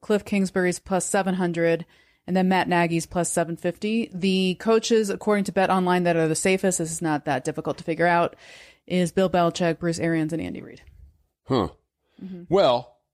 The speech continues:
Speaker 2: that's probably, you know, if you looked at the, you looked around the league, I mean, there's, there's probably, I think Vic Fangio and Matt Nagy are the two coaches that may be under the most pressure.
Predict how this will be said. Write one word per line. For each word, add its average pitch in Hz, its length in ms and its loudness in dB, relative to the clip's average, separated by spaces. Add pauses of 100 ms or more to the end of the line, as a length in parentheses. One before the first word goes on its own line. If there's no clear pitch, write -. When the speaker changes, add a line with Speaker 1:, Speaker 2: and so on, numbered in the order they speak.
(1080)
Speaker 2:
that's 214 200 -2
probably, 127 760 2 (320)
you 208 100 -2
know, 156 60 4
if 143 100 -2
you 147 100 4
looked 156 240 2
at 135 140 0
the, - 100 -10
you 131 180 -2
looked 135 200 -2
around 117 220 2
the 101 60 0
league, 120 360 2
I - 20 2
mean, 110 160 2
there's, 117 260 0
there's 127 220 -4
probably, 98 880 0 (1400)
I 131 80 0
think 139 160 2
Vic 120 180 0
Fangio 117 400 2
and 98 100 2
Matt 98 180 2
Nagy 113 300 2
are 95 60 2
the 90 100 -4
two 110 180 -6
coaches 101 420 -4
that 92 120 -8
may 101 180 2
be 95 160 -4
under 90 120 -6
the 82 100 -8
most 80 240 -10
pressure. 120 540 -4